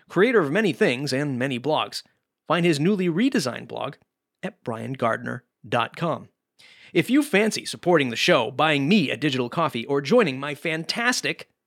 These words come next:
underline that, fantastic private Discord server,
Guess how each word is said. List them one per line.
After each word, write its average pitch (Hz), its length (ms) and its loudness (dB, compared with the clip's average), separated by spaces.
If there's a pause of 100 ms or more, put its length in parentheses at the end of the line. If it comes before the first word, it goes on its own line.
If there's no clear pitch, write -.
(840)
underline 117 500 -4
that, 113 220 -12
fantastic 135 640 -6
private 160 340 0
Discord 131 400 -2
server, 120 300 -2